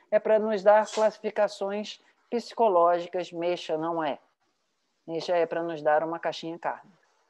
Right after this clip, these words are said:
Ok? Até aqui? Salvando. Plaft, salvo. Oito e vinte e três. Ok. Sobreviveram?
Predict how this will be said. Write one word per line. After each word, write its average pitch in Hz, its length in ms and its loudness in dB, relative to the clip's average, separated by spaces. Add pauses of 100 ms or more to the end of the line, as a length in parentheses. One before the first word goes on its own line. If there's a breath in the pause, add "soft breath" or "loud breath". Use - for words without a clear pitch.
(580)
Ok? 208 260 2
Até 208 140 0
aqui? 233 240 -4 (160)
Salvando. 165 600 0 (1000)
Plaft, - 480 -8
salvo. - 420 -8 (1080)
Oito 165 240 0
e 165 40 -2
vinte 170 240 -6
e 180 40 -8
três. - 580 -14 (960)
Ok. - 300 -10 (1700)
Sobreviveram? 226 840 6